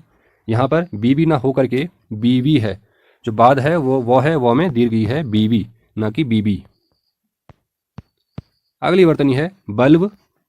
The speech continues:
यह भी अशुद्ध प्रयोग है, अशुद्ध वर्तनी है, इसकी जगह शुद्ध वर्तनी होगी बल्ब। दोनों जगह ब है और बीच में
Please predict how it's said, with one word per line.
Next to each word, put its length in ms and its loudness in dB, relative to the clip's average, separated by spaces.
यह 180 -2
भी 80 -2
अशुद्ध 320 -4
प्रयोग 260 -2
है, 180 -4
अशुद्ध 240 -6
वर्तनी 360 0
है, 120 -6
इसकी 200 -4
जगह 320 2
शुद्ध 240 -2
वर्तनी 340 -2
होगी 320 -2
बल्ब। 600 0
दोनों 340 -6
जगह 160 0
ब 180 0
है 180 -2
और 160 -2
बीच 220 -4
में 120 -2